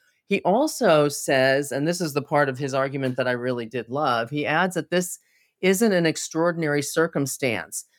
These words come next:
because the board has and continues to wrongfully terminate these appeals.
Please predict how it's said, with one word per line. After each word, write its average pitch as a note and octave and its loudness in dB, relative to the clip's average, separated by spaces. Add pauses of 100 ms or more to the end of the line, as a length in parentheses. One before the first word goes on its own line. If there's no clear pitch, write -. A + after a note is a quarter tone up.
because D3+ 2
the C#3+ 2
board D#3+ 2
has D3+ 0
and C#3 -6
continues D#3 -2
to C3+ -6
wrongfully C#3 -4
terminate C3 -4
these A#2+ -8
appeals. F#2+ -8